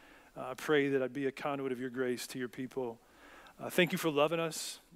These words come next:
Thank you for the miracle of salvation, that we are saved, we're accepted, we're redeemed and purchased, not by any work of our own, but by the finished work of Jesus.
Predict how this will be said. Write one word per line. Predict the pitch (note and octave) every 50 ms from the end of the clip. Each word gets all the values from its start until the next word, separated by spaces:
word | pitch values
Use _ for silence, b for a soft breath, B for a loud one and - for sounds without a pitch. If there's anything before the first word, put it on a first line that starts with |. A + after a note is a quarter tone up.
| E3
Thank | - D3 D3 D3+
you | D3+
for | - D3+
the | D3
miracle | C#3 C#3 C#3+ D3+ D3+ - E3
of | D#3 C3
salvation, | - - E3+ C#3+ C#3 C3+ D3 D#3+ C#3+ - - F#3 F3+ F3 F3 D#3+ - - D#3 C3+
that | B2+ B2+
we | B2 C#3 C#3
are | C#3 C3
saved, | - - - E3+ D#3+ D#3+ E3 E3 D3
we're | C3+ C3 C3
accepted, | A#2+ - - - - - D#3+ D3 - - E3+ D#3+ D#3 D3+
we're | C#3 C3+ C3 B2 A2+ - B B B B B B B B B B B B
redeemed | - C#3 C#3 C3 B2 A#2 C#3+ D#3+ E3 E3+ E3+ E3+ D#3+
and | C#3+ C3+ A#2+
purchased, | - - D#3+ D#3+ D3+ - - D#3+ D3 F#3+ - -
not | D3+ C#3+ D3 C#3+
by | C#3 C3
any | C3+ - E3 E3
work | D#3+ D3 C#3 C#3+ C#3+ C#3+ C#3 -
of | C#3 A#2+
our | B2 A#2+
own, | B2 B2 C3+ C#3+ D3 D3 C#3+ C3 - B B B B B B B B B
but | - B2+
by | A#2+ C3+
the | B2+ A#2+
finished | - - - - D#3+ D3+ D3+ C#3 - -
work | D3 C3+ -
of | C#3
Jesus. | B2+ A#2+ C#3+ D3 D3 C#3+ C#3 D3 C#3 C3+ - - - -